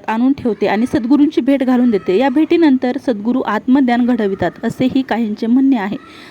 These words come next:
महाराज दत्तावतारी गाणगापूर हे दत्तात्रयांचे स्थान, त्या जवळचे म्हणून हे गाव त्यांनी निवडले असावे, असेही काहींचे म्हणणे.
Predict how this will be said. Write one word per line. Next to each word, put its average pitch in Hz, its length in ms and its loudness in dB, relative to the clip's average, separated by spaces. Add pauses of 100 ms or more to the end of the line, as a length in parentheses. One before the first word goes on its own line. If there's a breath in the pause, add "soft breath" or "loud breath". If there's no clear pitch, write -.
(140 loud breath)
महाराज 294 440 0
दत्तावतारी 220 640 -4
गाणगापूर 233 600 -2
हे 277 120 0
दत्तात्रयांचे 294 680 -2
स्थान, 277 340 -2 (100)
त्या 240 100 0
जवळचे 269 500 0
म्हणून 277 300 4
हे 302 160 0
गाव 262 260 0
त्यांनी 226 300 -2
निवडले 233 420 2
असावे, 202 380 -2
असेही 277 320 0
काहींचे 208 400 -4
म्हणणे. 233 300 0